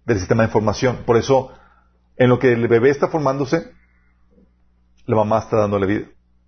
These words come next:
Sí, se requiere un mínimo de partes. Debido a eso hay jerarquía y responsabilidades o jerarquía de valores en los sistemas, chicos.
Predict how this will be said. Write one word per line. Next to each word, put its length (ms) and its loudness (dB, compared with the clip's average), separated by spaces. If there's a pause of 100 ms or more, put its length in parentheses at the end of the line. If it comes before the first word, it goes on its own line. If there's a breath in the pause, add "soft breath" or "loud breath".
(180)
Sí, 200 -6
se 560 -10
requiere 160 -2
un 60 -2
mínimo 200 0
de 80 0
partes. 480 -6 (1300 soft breath)
Debido 300 4
a 40 6
eso 120 -2
hay 80 2
jerarquía 540 2
y 40 0
responsabilidades 800 0 (500)
o 320 4
jerarquía 540 0
de 140 2
valores 760 0
en 80 -2
los 80 -6
sistemas, 360 -4
chicos. 420 -20